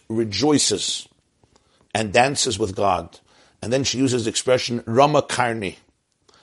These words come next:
My keren, my horn is exalted, it's uplifted.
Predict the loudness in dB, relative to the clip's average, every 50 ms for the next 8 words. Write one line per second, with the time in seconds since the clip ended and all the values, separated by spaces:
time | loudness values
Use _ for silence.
0 | _ _ -4 -2 0 0 -2 -2 2 4 6 6 6 4 0 -2 -2 0 0 0
1 | 0 0 2 4 4 6 4 4 2 -2 -8 -12 -16 _ _ _ _ _ _ _
2 | _ _ _ _ _ -4 -2 -2 -2 -2 -2 -2 0 2 4 4 4 2 2 -2
3 | -6 -4 -4 -4 -4 -4 -2 -2 -4 -4 -4 -6 -12 -16 -18 _